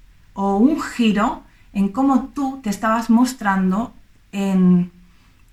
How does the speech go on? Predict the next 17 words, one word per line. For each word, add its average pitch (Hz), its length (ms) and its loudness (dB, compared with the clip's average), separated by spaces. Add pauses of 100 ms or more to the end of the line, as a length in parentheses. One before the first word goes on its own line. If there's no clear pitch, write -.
(140)
en 208 120 4
el 190 160 0
rol 269 260 2
que 196 120 -2
antes 190 280 0
presentabas 220 880 -2
y 196 100 -4
en 190 120 0
el 185 200 0
rol 247 240 2
que 202 80 -6
ahora 175 240 -2
presentas 220 760 -2
o 196 160 -8
cómo 214 260 2
te 190 80 -6
estás 196 380 -6